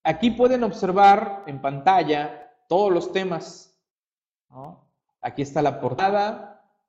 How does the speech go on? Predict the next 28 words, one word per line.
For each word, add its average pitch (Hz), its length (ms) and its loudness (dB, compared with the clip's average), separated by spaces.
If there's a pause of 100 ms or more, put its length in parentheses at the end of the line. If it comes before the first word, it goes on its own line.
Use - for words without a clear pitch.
el 127 120 -20 (460)
editorial, 160 760 0 (320)
el 120 160 -4
equipo 143 420 -2
de 110 520 -2
compañeros, 151 500 -4 (280)
colaboradores, 131 1000 -2 (340)
y 139 80 -2
aquí 139 180 -4
está 185 180 -2
el 196 140 -2 (260)
índice 135 320 -8
dividido 175 720 -2
en 131 180 -10
contenido, 139 960 -6 (280)
defensa 147 460 -8
fiscal, 202 840 0
temas 147 320 -4
fiscales, 202 680 -2
temas 147 300 -8
legales, 175 520 2
seguridad 135 400 -2
social, 156 760 -4 (240)
tesis 160 360 0
y 143 100 -8
jurisprudencias, 170 880 -6
publicaciones 135 680 -10
oficiales 180 880 -4